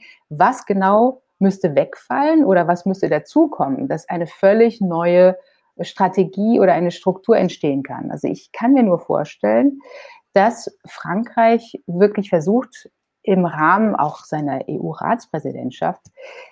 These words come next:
die europäische Souveränität auch im Verteidigungsbereich voranzutreiben,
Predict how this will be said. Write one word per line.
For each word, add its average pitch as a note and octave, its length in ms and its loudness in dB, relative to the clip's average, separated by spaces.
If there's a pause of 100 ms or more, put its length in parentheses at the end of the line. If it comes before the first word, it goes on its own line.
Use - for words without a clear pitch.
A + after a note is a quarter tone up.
(280)
die G3 400 2
europäische F#3+ 680 2
Souveränität C#3+ 800 -4
auch - 160 2
im F#3+ 180 -4
Verteidigungsbereich F3 1000 -6
voranzutreiben, D#3+ 1080 -6